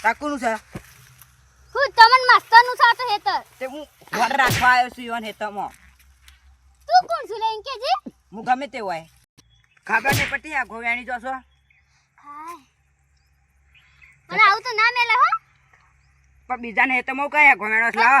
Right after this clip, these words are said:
Speaker 2: આટલી તો હેગો આલો.
Speaker 1: લાવો કે નકર ખબર નહીં પડતી, ખબર નહીં પડતી. જતા રહો છે.
Speaker 2: આટલી વેણી.
Speaker 1: આમ જતા રહો કોઈથી. આવતા ના કદી.
Speaker 2: આયો વળી હન.
Speaker 1: અમે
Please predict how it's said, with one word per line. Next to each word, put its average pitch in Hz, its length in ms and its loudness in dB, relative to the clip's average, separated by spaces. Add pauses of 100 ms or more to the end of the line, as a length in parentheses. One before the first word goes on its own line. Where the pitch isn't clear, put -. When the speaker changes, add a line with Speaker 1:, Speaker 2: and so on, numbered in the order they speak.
(120)
Speaker 2:
આટલી 466 280 -2
તો 539 140 0
હેગો 480 220 2
આલો. 554 220 6 (960)
Speaker 1:
લાવો 180 480 -4
કે 240 100 -20
નકર 214 200 -20 (380)
ખબર 180 240 -10
નહીં 196 140 -18
પડતી, 214 200 -16
ખબર 196 260 -16
નહીં 208 140 -18
પડતી. 233 280 -20 (320)
જતા 180 160 -6
રહો 285 180 -2
છે. 320 120 0
Speaker 2:
આટલી 427 480 2
વેણી. 494 360 6 (200)
Speaker 1:
આમ 381 80 -18 (460)
જતા 190 460 -12
રહો 226 200 -14
કોઈથી. 220 440 -20 (1500)
આવતા 226 360 -10
ના 285 100 -10
કદી. 294 420 -14 (540)
Speaker 2:
આયો 480 540 -2
વળી 427 240 -4
હન. 359 140 -14 (580)
Speaker 1:
અમે 233 120 -12